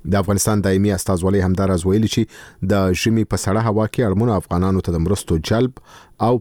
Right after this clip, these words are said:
په انسجام یې هم د دوی لومړیتوبونو څخه دي. په ملګرو ملتونو کې د افغانستان د پرځول شوي جمهوریت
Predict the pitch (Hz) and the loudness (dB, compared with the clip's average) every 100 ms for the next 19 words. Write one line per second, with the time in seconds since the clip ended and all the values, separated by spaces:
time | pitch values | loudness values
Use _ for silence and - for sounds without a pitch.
0 | - 98 90 85 92 85 104 104 98 104 | 0 0 0 0 -2 0 0 2 0 0
1 | 117 107 90 78 87 80 76 80 95 90 | 0 2 0 0 0 0 -2 0 0 -2
2 | 73 64 - 80 82 - - - - - | -4 -6 -6 -4 -2 -4 -14 -18 -6 -2
3 | 147 139 131 127 117 107 113 107 104 92 | 0 2 0 0 0 0 0 0 0 0
4 | 98 - 104 95 92 - 85 78 82 82 | -2 0 0 2 0 0 -4 0 0 0
5 | - 113 101 92 92 98 87 | 0 0 2 2 2 2 -2